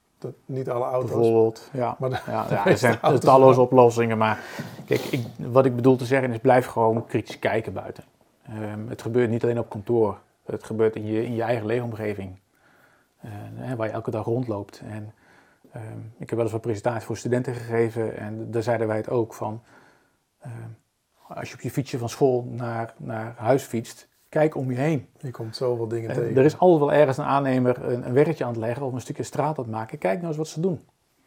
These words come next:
Speaker 2: Dan, dan, dan snap je plotseling waarom je bepaalde dingen op tekening moet zetten of niet.
Speaker 1: Ja.
Speaker 2: Ja.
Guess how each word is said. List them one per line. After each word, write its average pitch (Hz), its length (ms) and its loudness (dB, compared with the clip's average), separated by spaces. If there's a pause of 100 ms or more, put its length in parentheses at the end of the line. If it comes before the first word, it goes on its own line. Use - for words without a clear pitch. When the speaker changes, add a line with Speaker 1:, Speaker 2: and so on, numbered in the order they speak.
(220)
Speaker 2:
Dan, 135 400 -4
dan, 127 280 -6
dan 131 160 -2
snap 175 260 -4
je - 100 -20
plotseling 127 400 0
waarom 131 260 -2
je 120 60 0
bepaalde 113 360 -4
dingen 113 300 -6 (460)
op - 120 -8
tekening 139 360 0
moet 113 140 -10
zetten - 240 -10
of 117 100 -8
niet. 147 240 -6 (300)
Speaker 1:
Ja. - 340 -8 (880)
Speaker 2:
Ja. - 220 -12